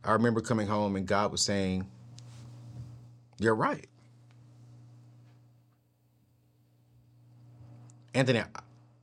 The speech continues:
I specifically made you for specific people. The individual who told you that you're not a thought leader, I didn't make you for that particular individual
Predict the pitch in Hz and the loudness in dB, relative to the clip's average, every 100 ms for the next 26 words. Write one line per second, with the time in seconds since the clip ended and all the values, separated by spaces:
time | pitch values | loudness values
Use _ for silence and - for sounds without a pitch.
0 | - 120 143 - 131 - 147 156 127 107 | 2 4 4 2 2 2 0 2 2 4
1 | 107 98 110 107 71 - - - - 113 | 2 2 0 0 -4 -12 -20 -20 -4 0
2 | 113 - 98 - 127 95 - - - - | 0 0 -2 2 0 0 -2 -4 -6 -14
3 | - - - - - - - - - - | -18 -20 -20 -20 -20 -20 -20 -20 -20 -20
4 | - - - - - - - - - - | -20 -20 -20 -20 -20 -18 -16 -16 -16 -18
5 | - - 98 113 147 127 143 123 110 117 | -20 -6 0 4 6 6 4 2 2 0
6 | - 131 147 143 90 85 - 101 85 107 | 2 2 4 2 -2 -4 -2 -2 0 2
7 | 101 104 98 90 131 156 95 87 107 - | 2 2 0 2 2 2 0 -4 -4 -8
8 | - - - - - - - - - - | -18 -20 -20 -20 -20 -20 -18 -16 -16 -14
9 | - - - - - - - - - - | -14 -14 -12 -12 -12 -12 -14 -16 -4 2
10 | 131 131 113 123 127 117 - 113 113 110 | 2 4 4 4 4 0 4 4 4 2
11 | - 120 104 98 104 104 120 101 123 | -2 -2 0 0 2 2 0 -2 -4